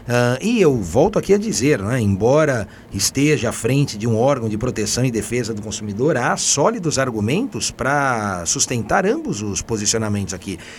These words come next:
Eu, lógico, quando a gente fala das grandes, né, das companhias aéreas, das empresas marítimas, das redes de hotéis, você fica,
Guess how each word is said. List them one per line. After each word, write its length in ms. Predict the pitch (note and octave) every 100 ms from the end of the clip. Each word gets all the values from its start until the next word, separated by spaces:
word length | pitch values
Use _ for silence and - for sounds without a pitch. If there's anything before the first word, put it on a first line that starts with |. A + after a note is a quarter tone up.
| -
Eu, 280 | B2+ G3+ C4
lógico, 340 | B2+ E3+ -
quando 140 | - F#3
a 40 |
gente 140 | E3 -
fala 180 | D3
das 280 | C3+ B2+ A2+
grandes, 480 | G2 A2+ D#3+ - -
né, 80 | B2
das 120 | F#2+
companhias 440 | A2+ G#2 G#2 G#2
aéreas, 420 | B2 G#2+ G#2+ G2 F2+
das 160 | F#2+
empresas 420 | G2 F2+ G2 F#2
marítimas, 280 | A2+ G#2+ G#2+ A2+ G#2 A2 G#2+ G#2 - - -
das 240 | G2+ G#2+
redes 260 | G#2+ A2+ -
de 100 | A#2
hotéis, 560 | B2 - A#2 A#2 A#2+ - -
você 220 | - F#3
fica, 760 | - B2+ B2 - D#3 E3 D#3